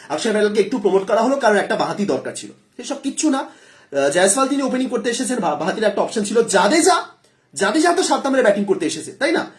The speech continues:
তাহলে জাদেজার কি সমস্যা ছিল? জাদেজাকেও তো পাঠানো যেতে পারতো আগে। সেই জাদেজা যিনি আগের দি-, আগের, আহ, ফার্স্ট ইনিংসে আশি রানে ইনিংস খেলেছিলেন।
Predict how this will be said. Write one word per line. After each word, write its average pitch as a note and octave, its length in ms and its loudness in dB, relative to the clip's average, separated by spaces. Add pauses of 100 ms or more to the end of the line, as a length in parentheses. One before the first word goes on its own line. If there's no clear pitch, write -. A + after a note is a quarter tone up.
(100)
তাহলে B3+ 180 -2
জাদেজার C#4 400 2
কি D4 80 -2
সমস্যা D#3+ 360 -4
ছিল? - 220 -14
জাদেজাকেও C4 400 -2
তো D4 100 -6
পাঠানো - 420 -8
যেতে C3 160 -6
পারতো A2 200 -12
আগে। F#2 120 -16 (360)
সেই A3+ 240 2
জাদেজা A3+ 280 4
যিনি A#3+ 200 -2
আগের G3+ 240 4
দি-, G3+ 120 2
আগের, E3+ 400 2
আহ, C#3 140 -2
ফার্স্ট - 240 -2
ইনিংসে A3+ 280 -4
আশি - 280 -4
রানে G3+ 160 2
ইনিংস D#3 260 -2
খেলেছিলেন। - 360 -12